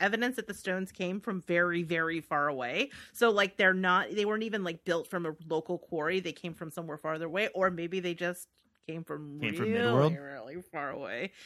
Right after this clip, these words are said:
Speaker 1: And he says, uh, "Stonehenge is so otherworldly. I was there in two thousand seventeen and amazed at how far the stones had come and how little anyone really understood about its purpose. A total Midworld mystery."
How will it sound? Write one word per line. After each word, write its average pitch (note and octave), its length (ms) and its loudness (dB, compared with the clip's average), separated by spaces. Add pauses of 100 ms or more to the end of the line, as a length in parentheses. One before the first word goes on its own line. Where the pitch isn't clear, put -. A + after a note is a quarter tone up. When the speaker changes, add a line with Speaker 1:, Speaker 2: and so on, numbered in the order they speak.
(220)
Speaker 1:
And F#3 80 -4
he F#3 80 0
says, F#3+ 440 0 (120)
uh, F3 240 -2
"Stonehenge A#3 480 0
is B3+ 140 -4
so G3+ 100 2
otherworldly. F3 580 0
I D3 60 0
was D#3+ 160 -4
there F3 180 0
in F3 60 0
two - 120 -14
thousand F3+ 260 -2
seventeen E3+ 400 -4
and D#3+ 100 -6
amazed E3 380 -6
at A2 60 -6
how E3 180 2
far F#3 240 2
the F3+ 100 -2
stones F3 320 -4
had F#3 100 -8
come D3 200 -2
and A2+ 80 -6
how D#3+ 180 2
little E3 280 -2
anyone E3+ 300 -4
really D#3+ 220 -4
understood D#3 340 -6
about D3 200 -4
its - 80 -20
purpose. C3 460 -8 (280)
A F3 80 2
total A3+ 600 4
Midworld F3 760 0
mystery." D#3+ 880 -8